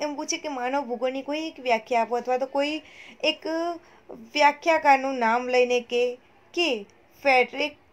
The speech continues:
રસેલની વ્યાખ્યા આપો, પછી કે કુમારી એલન સી સેમ્પલની વ્યાખ્યા આપો. એવી રીતે તમને જુદી જુદી વ્યાખ્યાઓ પૂછી શકે છે. તો આપણે જોઈએ એક પછી એક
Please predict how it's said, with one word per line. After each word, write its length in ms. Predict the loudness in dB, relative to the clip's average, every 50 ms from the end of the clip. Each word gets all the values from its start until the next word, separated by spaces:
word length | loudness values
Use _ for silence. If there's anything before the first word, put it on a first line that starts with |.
| _ _ _ _ -10 -6
રસેલની 1500 | -2 2 4 4 4 2 0 -8 -20 _ _ _ _ _ _ _ _ _ _ _ _ -18 -4 0 0 0 0 -2 -4 -2
વ્યાખ્યા 460 | 2 4 4 4 2 0 2 2 4
આપો, 340 | 4 4 2 0 -4 -8 -6 -6
પછી 240 | -6 -6 -6 -8 -8
કે 180 | -8 -8 -8
કુમારી 540 | -6 -6 -8 -4 -2 0 2 2 2 2 2
એલન 340 | 2 2 2 2 0 -2 -2
સી 140 | -6 -10 -12
સેમ્પલની 580 | -6 -4 -4 -4 -4 -4 -4 -4 -2 -2 -2
વ્યાખ્યા 480 | -2 0 0 -2 -2 -2 -4 -2 -2 0
આપો. 320 | -2 -2 -6 -10 -12 -12 -14 _ _ _ -20 -20 -20 -20 _ -20 _ _ -10
એવી 180 | -4 -2 -2
રીતે 220 | -2 -2 -4 -8 -8
તમને 180 | -6 -6 -8
જુદી 240 | -10 -10 -10 -12 -10
જુદી 260 | -8 -6 -6 -6 -2
વ્યાખ્યાઓ 680 | 0 0 0 0 0 -4 -4 -2 0 0 0 0 -2 -4 -8 _ _ _
પૂછી 280 | -2 -2 0 -2 -4 -4
શકે 340 | -4 -4 -6 -4 -6 -8
છે. 120 | -6 -6 -4
તો 100 | -2 -4
આપણે 220 | -2 0 0 0
જોઈએ 400 | 0 2 2 2 2 2 2 0
એક 100 | 0 -2 -2
પછી 340 | -4 -4 -4 -6 -8 -8
એક 160 | -8 -8 -10